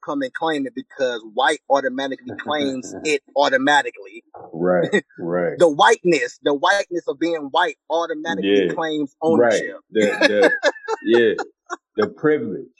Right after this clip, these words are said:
Speaker 2: Yeah.
Speaker 1: The privilege, yes. The privilege of being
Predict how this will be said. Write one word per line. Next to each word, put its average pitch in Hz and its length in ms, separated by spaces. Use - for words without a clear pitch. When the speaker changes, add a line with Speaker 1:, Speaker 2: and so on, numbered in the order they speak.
Speaker 2:
Yeah. - 360
Speaker 1:
The - 160
privilege, 262 640
yes. - 440
The 220 140
privilege 269 480
of 214 160
being 220 160